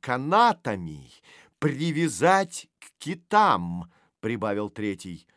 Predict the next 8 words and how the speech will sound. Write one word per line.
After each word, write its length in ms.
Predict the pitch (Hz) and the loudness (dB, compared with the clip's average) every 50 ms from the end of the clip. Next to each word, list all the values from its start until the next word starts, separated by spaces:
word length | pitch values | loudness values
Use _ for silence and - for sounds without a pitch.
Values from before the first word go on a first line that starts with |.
| _ _ _ _ _ _ _ _ _ | _ _ _ _ _ _ _ _ _
«Мы 320 | 147 - 220 254 233 170 147 | -4 0 2 2 2 2 -2
спасем 1000 | - - - - - _ - - 139 175 175 - 139 170 175 135 90 76 65 57 _ | -10 -16 -20 -20 -20 _ -8 -6 -4 -4 -4 2 2 4 4 4 0 -6 -12 -18 _
человечество 1300 | - - - - 80 82 87 92 151 226 240 226 208 - - 202 190 165 - - - 165 190 196 185 170 - - - - _ - | -16 -16 -14 -12 -12 -10 -4 4 8 8 8 8 6 2 -6 -10 -8 -10 -12 -12 -8 -6 -4 -4 -4 -4 -8 -18 -20 -20 _ -6
и 200 | 196 214 196 156 | -4 -4 -4 -4
землю!» — 960 | - - - - - 202 233 240 214 175 175 185 165 175 170 151 113 87 _ _ _ _ _ _ | -6 -10 -10 -6 -2 0 0 0 -2 -2 -4 -4 -4 -4 -4 -4 -6 -10 _ _ _ _ _ _
закричали 640 | 82 78 110 - - 98 107 - - 101 101 98 87 | -12 -12 -12 -12 -10 -12 -10 -8 -6 -6 -6 -6 -6
все 220 | 85 - - 87 85 | -10 -14 -16 -16 -14
трое. 400 | - 90 90 85 78 64 _ | -12 -10 -10 -10 -12 -14 _